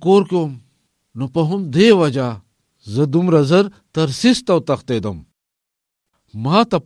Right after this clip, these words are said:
پته وه چې ته رحمان او رحیم خدای، ته په غصه کې صبر کوونکی او د مینې نه ډکې،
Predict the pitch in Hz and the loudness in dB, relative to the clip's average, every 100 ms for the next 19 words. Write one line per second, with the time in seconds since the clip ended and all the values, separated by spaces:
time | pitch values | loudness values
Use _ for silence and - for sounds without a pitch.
0 | 180 196 196 147 104 73 _ _ _ _ | -2 4 4 4 0 -8 _ _ _ _
1 | - 113 143 156 127 98 120 151 180 214 | -10 -6 0 2 2 0 -2 0 0 -2
2 | 175 135 123 196 220 190 151 123 85 - | 0 0 2 2 2 0 0 -2 -4 -12
3 | _ _ _ _ _ 143 147 160 117 - | _ _ _ _ _ -10 0 0 0 -2
4 | 156 196 196 156 123 127 110 123 151 185 | -4 -2 -2 0 0 0 0 0 0 -2
5 | 165 220 226 - 131 113 135 156 190 175 | 0 0 -2 -4 -4 -2 -2 0 0 2
6 | 147 107 170 180 160 | 0 4 2 4 -2